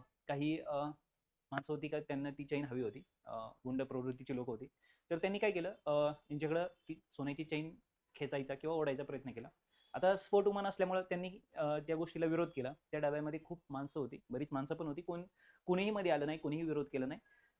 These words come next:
कारण हे चार पाच जण होते आणि त्यांना असं वाटलं का मध्ये जर गेलो तर हे आपल्याला पण मारतील, त्यामुळे कोणी मध्ये आलं नाही. म्हणजे लक्षात आलं तुम्हाला का आपला संघर्ष आपल्यालाच करावा लागतो, ही पहिली शिकवण त्यांना तिथं भेटली. तर, अ, अशा पद्धतीने त्यांनी चेन खेचण्याचा प्रयत्न केला आणि, अ, चेन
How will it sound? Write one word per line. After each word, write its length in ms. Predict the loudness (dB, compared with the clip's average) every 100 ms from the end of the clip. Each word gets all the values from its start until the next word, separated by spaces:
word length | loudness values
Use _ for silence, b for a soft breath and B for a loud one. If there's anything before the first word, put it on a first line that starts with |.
| _
कारण 240 | 2 4 4
हे 120 | 0
चार 160 | 2 2
पाच 140 | 2
जण 140 | 2
होते 200 | 0 -2
आणि 220 | -2 -2 -2
त्यांना 240 | -2 -2
असं 140 | 0
वाटलं 180 | 0 0
का 80 | 0
मध्ये 220 | 0 0
जर 120 | 0
गेलो 180 | 0 -2
तर 80 | -2
हे 100 | -2
आपल्याला 280 | -2 -2 -4
पण 120 | -4
मारतील, 300 | -6 -8 -8
त्यामुळे 240 | -6 -6
कोणी 160 | -4 -2
मध्ये 200 | -2 -2
आलं 160 | -4 -6
नाही. 140 | -12
म्हणजे 280 | -10 -6 -6
लक्षात 260 | -8 -8 -6
आलं 140 | -6
तुम्हाला 260 | -6 -6 -6
का 120 | -6
आपला 300 | -8 -8 -10
संघर्ष 300 | -8 -10 -8
आपल्यालाच 320 | -6 -6 -6
करावा 180 | -8 -8
लागतो, 280 | -6 -6 -6
ही 120 | -6
पहिली 320 | -2 -2 -2
शिकवण 280 | -6 -6 -6
त्यांना 220 | -6 -10
तिथं 240 | -10 -10 -10
भेटली. 240 | -10 -14 _ b b b b b b 10
तर, 120 | 12
अ, 160 | 12 12 2 _
अशा 200 | 2 4
पद्धतीने 420 | 4 2 2 0
त्यांनी 240 | -2 -2 -2
चेन 240 | -2 -4 -2
खेचण्याचा 420 | -2 0 -2 -2
प्रयत्न 320 | -2 -4 -2
केला 200 | -2 0
आणि, 420 | 0 0 -2 -6 -4
अ, 280 | 0 0 0 -4 -2
चेन 300 | -2 -2